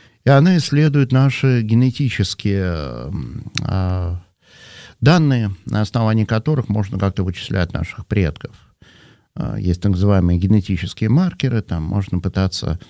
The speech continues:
как-то прослеживать, откуда взялись наши предки. И, ам,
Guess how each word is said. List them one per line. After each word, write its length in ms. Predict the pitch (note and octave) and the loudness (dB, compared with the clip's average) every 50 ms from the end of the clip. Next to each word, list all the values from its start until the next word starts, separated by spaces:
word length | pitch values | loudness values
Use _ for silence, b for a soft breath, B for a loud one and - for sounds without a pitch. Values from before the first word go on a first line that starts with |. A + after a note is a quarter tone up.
| b b b b b b b - | b b b b b b b -4
как-то 320 | - G#2 F#2+ - - G2 F#2 | -2 -2 0 2 0 0 0
прослеживать, 720 | - - A2 G2+ - - B2+ C3+ C#3 A#2 A#2 G#2 F2+ - | 2 2 0 0 2 2 2 2 4 2 2 -2 -2 -2
откуда 320 | F2+ F2 - - A2 G2 F#2 | -2 -4 0 -2 0 0 2
взялись 360 | E2 F2+ F#2 F2+ F#2 F2 - | 2 2 2 2 2 0 0
наши 260 | D#2+ D#2 D#2+ - - | -4 -6 -6 -6 -8
предки. 520 | - - - G2 - - - - - _ _ b b b b b b b b b b _ - | -8 -6 -6 -6 -6 -8 -10 -16 -20 _ _ b b b b b b b b b b _ 0
И, 320 | C3 C3 C3 C3 B2+ B2+ B2+ B2+ | 2 4 4 6 4 4 4 4
ам, 840 | B2 B2 B2 A#2+ A#2+ A2+ A2 F#2+ D2+ D#2+ D2 A#1+ A1+ A#1 B1 G1+ | 4 2 2 2 2 2 0 0 -2 -4 -6 -8 -10 -10 -12 -12